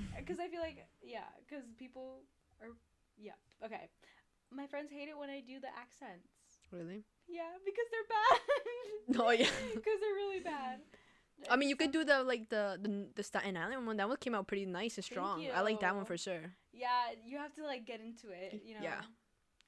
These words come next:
Speaker 2: Get
Speaker 1: Get
Speaker 2: into
Speaker 1: into
Speaker 2: it.
Speaker 1: it. <laughs>
Speaker 2: <laughs> Oh my God, our minds, our brains. Oh my God.
Speaker 1: <laughs>
Speaker 2: Oh, okay,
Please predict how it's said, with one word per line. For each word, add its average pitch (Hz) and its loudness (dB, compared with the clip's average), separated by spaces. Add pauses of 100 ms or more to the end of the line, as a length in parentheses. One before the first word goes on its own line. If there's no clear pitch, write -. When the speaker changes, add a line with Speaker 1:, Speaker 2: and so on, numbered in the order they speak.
Speaker 2:
Get 226 6
Speaker 1:
Get 302 2
Speaker 2:
into 381 6
Speaker 1:
into - 12
Speaker 2:
it. 440 12
Speaker 1:
it. - 12
<laughs> - 12
Speaker 2:
<laughs> - 4
Oh 480 4
my 480 4
God, 392 8
our 320 6
minds, 254 2 (240)
our 330 -4
brains. 277 -8 (800)
Oh 339 -2
my 339 -4
God. 320 4
Speaker 1:
<laughs> 285 -14 (360)
Speaker 2:
Oh, 359 4 (120)
okay, 330 -2